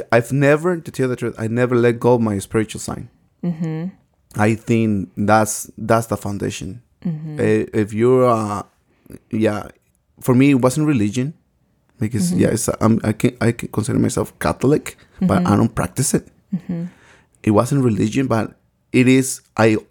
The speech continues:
Speaker 1: always have this, this connection to the what is, and which I mean God.
Speaker 2: Mm-hmm.
Speaker 1: I've,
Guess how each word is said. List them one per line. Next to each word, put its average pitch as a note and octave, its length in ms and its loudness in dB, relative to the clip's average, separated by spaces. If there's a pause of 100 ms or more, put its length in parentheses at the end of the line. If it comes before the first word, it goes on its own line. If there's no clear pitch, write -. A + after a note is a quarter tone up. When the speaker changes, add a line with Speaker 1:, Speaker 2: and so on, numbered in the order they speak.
(200)
Speaker 1:
always C#3+ 720 -4
have A#2+ 460 -4
this, A#2+ 540 -2 (840)
this B2 300 2
connection B2+ 800 0 (500)
to A#2+ 120 4
the G2 120 2
what A2 260 4
is, C3+ 280 2
and G2 600 -2 (260)
which A2+ 220 -2
I G2 60 2
mean G#2+ 260 2
God. F#2+ 300 -2 (440)
Speaker 2:
Mm-hmm. E3+ 300 -4 (280)
Speaker 1:
I've, G#2 400 -2